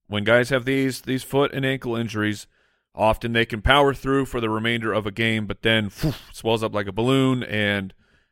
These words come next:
starts to really, really hurt. So if Trevor Lawrence is your guy heading forward, you need to have, uh, you need to prepare just in case Lawrence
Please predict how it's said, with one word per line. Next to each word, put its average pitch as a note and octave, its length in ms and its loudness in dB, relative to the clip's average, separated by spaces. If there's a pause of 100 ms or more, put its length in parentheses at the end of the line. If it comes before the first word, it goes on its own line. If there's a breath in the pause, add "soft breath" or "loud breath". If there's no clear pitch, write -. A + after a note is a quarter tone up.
(200)
starts B2+ 340 0
to A#2 160 -4
really, A2 300 0
really G2+ 220 -2
hurt. G2+ 240 -2
So G2 240 -2 (180)
if G2 160 -2
Trevor C#3 280 -6
Lawrence C#3 420 -2
is A2+ 240 -2
your A#2+ 200 0
guy A#2 520 0 (640)
heading B2+ 280 4
forward, G#2+ 440 2
you G#2 100 -2
need A#2 360 -2
to A#2 160 -4
have, G#2 580 0 (960)
uh, E2 480 -2
you G2 180 -8
need C3 140 0
to A2+ 80 0 (180)
prepare A2+ 680 4 (160)
just A2+ 260 0
in G2 60 -8
case A2 280 0
Lawrence G2 460 -6